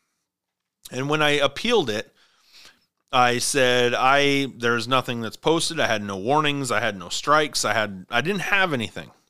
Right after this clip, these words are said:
And the, the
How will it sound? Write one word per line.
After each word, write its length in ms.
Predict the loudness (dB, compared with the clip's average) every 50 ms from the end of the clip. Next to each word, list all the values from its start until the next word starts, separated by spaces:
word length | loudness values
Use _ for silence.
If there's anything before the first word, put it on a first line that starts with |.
| _ _ _ _ _ _ _ _ _ _ _ _ _ _ _ _ _ _ _ _ _ _ _ _ _ _ _
And 720 | -2 0 2 2 4 2 2 2 0 0 -2 -4 -6 -6 -8 _ _ _ _ _ _ _ _ _ _ _ _ -20
the, 640 | -16 -10 -4 2 2 4 4 2 0 -2 -4 -6 _ _ _ _ _ _ _ _
the 520 | _ -4 -2 0 2 2 2 0 -2 -4